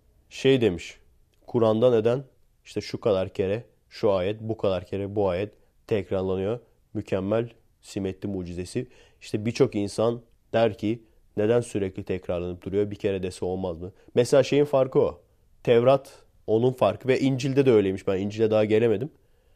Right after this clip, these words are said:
Hikaye kitabı gibi. Bir kere anlatıyor, geçiyor yani olayı. Bazen onda da tutarsızlıklar oluyor. Çünkü onda bir kişi yazmadı. Mesela bir bölümün sonunda bir kral, Saul olması lazım, ölüyor.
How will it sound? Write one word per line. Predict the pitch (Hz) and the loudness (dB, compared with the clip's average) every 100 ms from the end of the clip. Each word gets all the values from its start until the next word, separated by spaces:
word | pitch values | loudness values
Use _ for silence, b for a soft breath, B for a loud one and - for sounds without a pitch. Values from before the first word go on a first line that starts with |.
| - | -6
Hikaye | - 160 170 | 6 8 8
kitabı | - 127 107 | 4 2 2
gibi. | 92 98 | 0 -6
Bir | |
kere | 131 156 135 | 0 4 6
anlatıyor, | 123 123 - 151 | 4 2 -2 -2
geçiyor | 131 - 131 104 | -2 -2 0 0
yani | 80 85 | 0 -6
olayı. | 82 87 139 - _ _ _ _ | -6 -4 -6 -8 _ _ _ _
Bazen | - 135 143 151 | 4 6 8 8
onda | 143 143 | 8 6
da | 143 | 4
tutarsızlıklar | - 117 110 110 107 113 120 | 4 0 0 -2 -10 2 4
oluyor. | 107 90 101 127 _ _ - | 4 2 -4 -6 _ _ -10
Çünkü | 123 110 | -8 0
onda | 123 127 120 | 0 2 -2
bir | 117 | -4
kişi | 120 - | -8 0
yazmadı. | 120 123 107 101 87 107 147 _ _ _ _ _ _ - | 4 4 2 -6 -4 -6 -8 _ _ _ _ _ _ -2
Mesela | 117 131 120 | 0 2 2
bir | 131 | 4
bölümün | 135 131 135 | 2 2 2
sonunda | 123 123 110 113 135 143 _ _ _ _ _ | 0 2 2 2 0 -2 _ _ _ _ _
bir | 120 | -10
kral, | - 113 110 135 _ _ _ _ _ _ | -2 0 0 -2 _ _ _ _ _ _
Saul | - - 120 117 | -14 2 4 4
olması | - 98 90 87 87 | 0 -4 -6 -8 -8
lazım, | 87 107 131 _ _ _ _ _ | -8 -10 -16 _ _ _ _ _
ölüyor. | 127 139 123 127 | 2 4 4 4